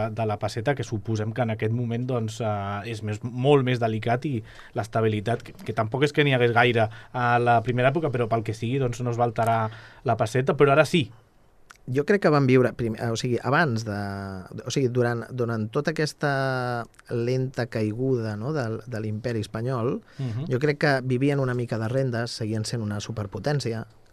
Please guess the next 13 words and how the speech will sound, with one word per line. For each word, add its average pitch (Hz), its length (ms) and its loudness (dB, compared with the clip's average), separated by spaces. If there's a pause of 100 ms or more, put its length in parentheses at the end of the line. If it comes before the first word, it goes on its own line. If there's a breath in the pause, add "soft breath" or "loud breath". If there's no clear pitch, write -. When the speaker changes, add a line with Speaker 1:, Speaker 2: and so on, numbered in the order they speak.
Speaker 2:
encara 110 200 -4
que 110 120 -6
cada 107 240 -4
vegada 104 240 -4
menor, 127 320 -6 (560 loud breath)
i 135 80 -4
llavors 135 240 0 (320)
podien 139 260 4
seguir 131 240 2
acunyant 127 540 -2 (140)
amb 113 360 -8
el 110 160 -6
mateix, 113 520 -4